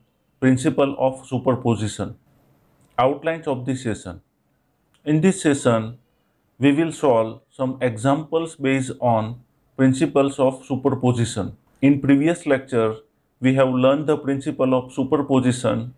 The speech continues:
and we have solved one example. So let us solve some more example based on principle of superposition. So this is the example given to us.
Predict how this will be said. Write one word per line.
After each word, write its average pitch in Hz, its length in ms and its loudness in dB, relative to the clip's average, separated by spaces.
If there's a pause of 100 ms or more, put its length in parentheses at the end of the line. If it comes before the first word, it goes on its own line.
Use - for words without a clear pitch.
and 147 380 -2
we 135 220 -4
have 131 220 0
solved 131 260 0
one 127 160 0
example. 120 720 -2 (380)
So 131 120 -4
let 123 260 2
us 160 200 -4
solve 127 400 0
some 131 180 -2
more 131 440 2
example 127 640 -2
based 131 440 0
on 123 260 -2
principle 120 480 0
of 120 160 0
superposition. 117 880 -4 (3000)
So 151 180 2
this 135 220 2
is 151 120 0
the 156 140 2
example 143 500 0
given 135 360 -2
to 135 160 -4
us. 120 420 2